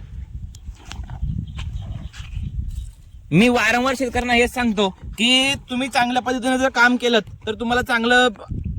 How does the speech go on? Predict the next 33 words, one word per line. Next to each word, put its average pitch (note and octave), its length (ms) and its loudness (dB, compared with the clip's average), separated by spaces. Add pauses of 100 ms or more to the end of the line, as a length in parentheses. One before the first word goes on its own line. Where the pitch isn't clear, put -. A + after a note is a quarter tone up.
फायदा A3+ 240 4
होईल. A3+ 240 6 (320)
अं, G3+ 240 6
माझा A#3 360 2
फक्त C#4 200 -4
प्लॉट C4+ 400 2
आणण्याचा B3+ 360 0
किंवा C4 140 0
प्लॉट B3 240 0
दाखवण्याचा A#3+ 560 4 (300)
आणि F#3+ 180 -2
शेतकऱ्यांना B3 560 0
मी B3+ 120 0
वा-, G#3 400 0
व्हिडिओमधनं A#3 580 2
वारंवार A3+ 420 6
सांगतो G#3 380 -2 (360)
की B3 120 -2
फक्त A#3+ 460 2
तुम्ही C4+ 320 0
जे D4 80 -4
फर्टिगेशन B3+ 640 -2
करताय A3+ 440 0 (340)
किंवा G#3+ 220 -2
तुम्ही A#3+ 240 -2
व्यतिरिक्त A#3 540 -2
काही B3 160 0
सोडण्याऐवजी A#3 460 0
जे A#3+ 180 0
लागतं G3+ 280 -2
पिकांना A3 480 0
ते G#3+ 200 -4
सोडा. G3 300 0